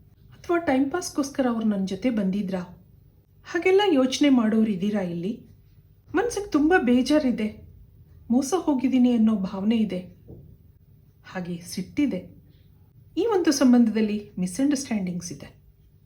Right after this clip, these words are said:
ಅವರ ವರ್ತನೆಯಿಂದ ಬೇಜಾರಾಗಿದೆ ನಿಮಗೆ. ಆದರೆ ಆ ವ್ಯಕ್ತಿನ ಮರೆಯಲಾರದಷ್ಟು ಪ್ರೀತಿ ಇದೆ ನಿಮ್ಮಲ್ಲಿ, ಭಾವನೆಗಳಿವೆ. ಅವ್ರೇನೇ ತಪ್ಪು ಮಾಡಿದ್ರೂ ಸಿಟ್ಟಿದೆ, ಕೋಪ ಇದೆ,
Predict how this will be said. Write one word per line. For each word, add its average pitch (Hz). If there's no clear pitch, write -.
ಅವರ 392
ವರ್ತನೆಯಿಂದ 311
ಬೇಜಾರಾಗಿದೆ 220
ನಿಮಗೆ. 196
ಆದರೆ 339
ಆ 269
ವ್ಯಕ್ತಿನ 294
ಮರೆಯಲಾರದಷ್ಟು 247
ಪ್ರೀತಿ 214
ಇದೆ 208
ನಿಮ್ಮಲ್ಲಿ, 170
ಭಾವನೆಗಳಿವೆ. 190
ಅವ್ರೇನೇ 247
ತಪ್ಪು 277
ಮಾಡಿದ್ರೂ 226
ಸಿಟ್ಟಿದೆ, -
ಕೋಪ 175
ಇದೆ, 262